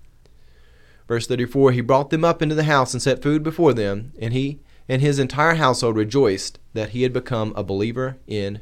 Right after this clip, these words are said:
God. All right, so in this story,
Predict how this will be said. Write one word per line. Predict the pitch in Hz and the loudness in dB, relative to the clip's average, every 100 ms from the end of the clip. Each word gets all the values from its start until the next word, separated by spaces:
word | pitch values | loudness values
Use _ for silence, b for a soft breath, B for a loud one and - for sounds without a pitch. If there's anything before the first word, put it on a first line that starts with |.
| - | -14
God. | - - - - - - - - - - B B B B | -16 -16 -18 -20 -20 -20 -20 -20 -20 -20 B B B B
All | 156 | 8
right, | 156 113 | 8 6
so | - 151 | 6 6
in | 165 185 | 6 2
this | 180 | 0
story, | - 160 127 101 | 2 6 6 4